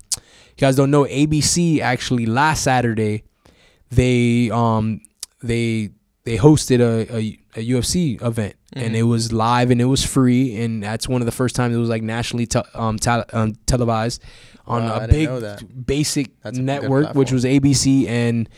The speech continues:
Speaker 1: yeah, they had a really big fight. Um, Max Ca-, uh, Max Holloway fought. Um, there was actually a record for the most strikes landed. It was, like, four hundred and thirty something strikes. So a guy got hit
Speaker 2: What?
Speaker 1: four hundred thirty sometimes in a fucking fight.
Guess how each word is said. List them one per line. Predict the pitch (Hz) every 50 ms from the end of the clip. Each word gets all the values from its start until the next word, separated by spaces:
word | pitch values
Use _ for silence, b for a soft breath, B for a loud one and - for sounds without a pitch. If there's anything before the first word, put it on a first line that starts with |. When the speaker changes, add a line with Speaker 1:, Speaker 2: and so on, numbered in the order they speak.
| b b b b b b
Speaker 1:
yeah, | - 170 170
they | 139 127
had | 135 147 131
a | 123
really | 117 120 143 151 147 143
big | 135 143 131
fight. | - - 139 139 147 135
Um, | 107 120 123 123 120 117 113 117
Max | 123 127 123 -
Ca-, | - - - -
uh, | - 127
Max | 120 117 113 -
Holloway | - 135 131 127 127 127 127
fought. | 113 - 139 135 135 131 - - b b b b b b b b b -
Um, | 120 117 117 117 117
there | 120 123 127
was | 131 131
actually | 139 131 - 151
a | 127 107
record | 104 107 131 143 143 - - 131 127 113
for | - - 127
the | 117 113
most | 117 131 143 143 - -
strikes | - - 139 131 131 - - 101
landed. | 98 107 120 123 127
It | 123
was, | 117
like, | 95 90
four | - - - 156 147 135
hundred | 123 131 131 123 117
and | 113 110 _
thirty | 120 123 131 123
something | - 131 117 117 120 113
strikes. | - - 123 120 117 -
So | 135 127
a | 113
guy | 110 135 143 147
got | 143 139 135
hit | - 143
Speaker 2:
What? | 123 131 139 143
Speaker 1:
four | 160 165 147
hundred | 151 156 156 143 127 -
thirty | 160 151 139
sometimes | 123 139 131 117 131 127 123 117
in | 113 117
a | 110
fucking | - - 113 101 98
fight. | - 127 113 98